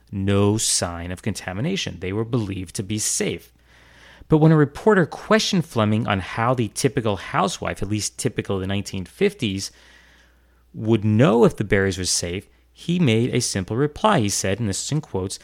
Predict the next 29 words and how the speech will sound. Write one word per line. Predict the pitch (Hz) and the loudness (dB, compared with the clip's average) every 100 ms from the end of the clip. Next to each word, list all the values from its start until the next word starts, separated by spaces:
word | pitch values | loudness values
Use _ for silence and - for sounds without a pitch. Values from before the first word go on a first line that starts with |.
| - _ | -18 _
"To | - | -8
be | 87 - 107 | -4 0 2
on | 135 | 4
the | 170 | 2
safe | - - 170 190 | 0 0 0 0
side, | - 92 85 98 - _ | -2 -4 -4 -8 -10 _
she | - - 123 | -10 -4 -4
doesn't | 104 92 87 95 107 _ - | -2 -2 -2 -4 -4 _ -4
buy." | 95 107 98 85 92 | 0 2 0 -4 -12
And | - | -10
that's | 87 85 - | -10 -10 -10
the | 92 | -8
end | 92 | -8
of | 90 | -8
the | |
quote. | - - 160 95 _ _ _ _ _ - - - | -8 -2 -2 -2 _ _ _ _ _ -20 -20 -4
Now, | 107 | -2
keep | 104 - 208 | 0 0 2
in | 165 | 4
mind | 120 139 139 | 6 6 4
that | 107 | 2
this | 107 | 0
announcement | 101 98 113 120 113 | 0 2 2 0 -2
was | 98 | -4
made | 98 95 92 - | -2 -2 -2 -4
seventeen | - 110 104 131 - - 143 139 | -2 2 2 2 2 2 4 4
days | 104 92 90 92 | 2 2 2 -2
before | 98 101 - 90 87 | -4 -8 -6 -8 -8
Thanksgiving. | - 92 90 - - 131 135 90 | -8 -8 -8 -6 0 2 2 -2